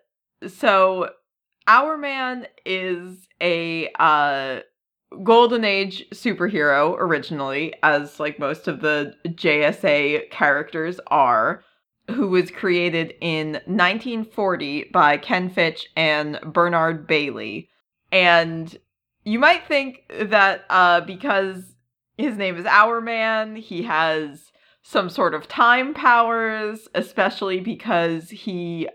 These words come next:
uh, goes around with a little, like, hourglass emblem on the front of his costume. Uh, but you would be <laughs> incorrect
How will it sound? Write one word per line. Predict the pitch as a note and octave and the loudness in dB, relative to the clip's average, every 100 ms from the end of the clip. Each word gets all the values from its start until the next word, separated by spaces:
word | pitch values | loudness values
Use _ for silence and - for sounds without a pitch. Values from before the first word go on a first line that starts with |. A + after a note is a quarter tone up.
| - | 4
uh, | E3 D#3 D3+ D3+ C#3+ C#3+ _ _ _ _ - | 6 6 4 2 0 -2 _ _ _ _ 0
goes | G3 F#3 | 2 2
around | F3+ E3+ E3+ E3 D#3+ D#3+ | 2 4 6 4 2 -4
with | D#3+ E3 - | -4 -4 -2
a | - | -4
little, | E3 E3 D#3+ D#3+ D3+ A#2+ | -2 0 0 0 -2 -2
like, | D#3+ C#3 C3+ G#3+ - | 0 0 -4 -6 2
hourglass | E3 G3+ G#3 G#3 G3 F#3+ G3 - _ _ _ _ _ - | 4 4 2 4 6 6 2 -4 _ _ _ _ _ -2
emblem | F#3 F#3+ G3 G3 F#3+ F#3+ F#3+ F#3+ F#3 _ _ _ _ | -2 -2 0 2 2 0 -6 -12 -14 _ _ _ _
on | - F3 E3 E3 D#3+ D#3+ D#3+ D#3 - | 2 4 6 4 0 -6 -10 -14 -10
the | G3 | -4
front | F3+ E3 | -2 -2
of | E3 | -4
his | A3 - | -8 -4
costume. | C4+ G3+ G3+ - G3+ G3 G3 F#3+ - _ _ _ _ _ _ | 4 4 4 -4 -6 -6 -8 -10 -14 _ _ _ _ _ _
Uh, | G3 G3 F#3 F3 - | 8 8 8 4 0
but | A#3 A#3+ | -4 -2
you | D#4 | -6
would | E4 | -6
be | D#4 B3 | -4 -4
<laughs> | |
incorrect | D4+ - - - D#4+ - B3 G3+ - - - - - | -4 -4 -2 4 6 6 4 4 2 -6 -8 -14 -20